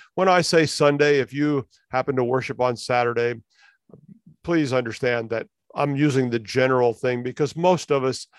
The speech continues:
still think of Sunday as the day we set aside for worship. So this is the weekend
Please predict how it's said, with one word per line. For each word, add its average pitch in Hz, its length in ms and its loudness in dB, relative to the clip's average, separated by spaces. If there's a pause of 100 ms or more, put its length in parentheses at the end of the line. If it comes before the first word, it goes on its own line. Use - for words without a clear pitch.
(100)
still 143 240 2
think 127 260 -4
of 113 80 -6
Sunday 117 460 2
as 107 180 -6
the 123 80 -6
day 113 320 0 (320)
we 127 80 -4
set 123 240 0
aside 117 400 -4
for 113 100 -6
worship. 117 460 0
So 143 340 2 (680)
this 202 180 -2
is 208 100 0
the 190 100 4
weekend 147 680 2